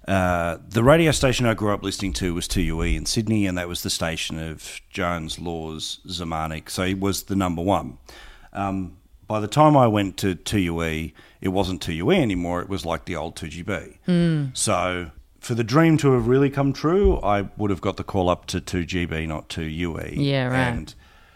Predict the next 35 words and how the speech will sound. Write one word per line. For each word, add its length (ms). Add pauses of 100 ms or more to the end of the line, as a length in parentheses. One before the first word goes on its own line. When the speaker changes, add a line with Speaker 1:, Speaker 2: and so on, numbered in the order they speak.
(120)
Speaker 1:
you 120
know, 180
at 160
the 60
time, 340
as 120
you 80
remember, 340
there 120
was 120
sort 180
of 100
a 140 (240)
chance 420
of 200
doing 400
both. 400
And, 240
and 300 (100)
because 440
of 140
the 220 (1080)
magical 580
connection 580
of 140
this 180
radio 280
station 440
that 80
didn't 220
exist 380
anymore, 440 (460)
Speaker 2:
Mm. 40
Speaker 1:
I, 340
uh, 260